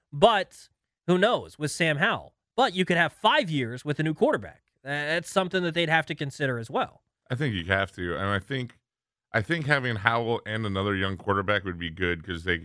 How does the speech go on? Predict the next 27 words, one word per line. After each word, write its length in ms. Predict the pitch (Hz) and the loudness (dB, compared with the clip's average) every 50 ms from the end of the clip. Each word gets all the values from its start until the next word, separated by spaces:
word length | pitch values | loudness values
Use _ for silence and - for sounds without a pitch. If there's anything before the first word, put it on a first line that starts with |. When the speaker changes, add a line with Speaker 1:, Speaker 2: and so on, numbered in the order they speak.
| 82 | -10
Speaker 2:
you 140 | 82 95 95 | -10 -8 -6
know, 80 | 90 87 | -4 -4
he 100 | 95 90 | -4 -6
could 140 | 90 85 | -8 -4
help 280 | 87 98 90 78 - _ | -2 -2 -2 -4 -10 _
teach 180 | - 92 85 95 | -8 -8 -8 -6
the 100 | 90 85 | -8 -6
other 100 | 80 78 | -4 -2
guy 160 | 80 76 76 | 0 0 0
how 120 | 80 80 | -2 -2
to 80 | 71 71 | -4 -4
learn 280 | 73 87 117 123 123 | -6 -4 -4 -4 -4
the 80 | 123 113 | -4 -6
plays, 420 | - 123 120 117 117 113 110 101 101 | -4 -4 -2 -2 -2 -2 -4 -6 -6
whatever, 260 | 92 92 101 101 104 | -4 -4 -2 -2 -4
but 120 | 92 87 | -6 -4
he 80 | 85 104 | -4 -2
doesn't 180 | 110 107 101 107 | -4 -4 -4 -6
have 100 | 98 90 | -8 -6
to 60 | 95 | -4
go 80 | 101 | -4
be 120 | 95 92 90 | -4 -2 -4
the 100 | 76 67 | -6 -8
starter, 600 | - - _ - 135 135 127 127 131 127 123 120 | -14 -14 _ -2 -2 -2 0 -2 -2 -2 -4 -4
you 140 | - 120 120 | -6 -6 -6
know, 180 | 120 117 117 | -4 -4 -4
like, 320 | 113 107 92 85 80 - | -2 -2 -2 -2 -4 -8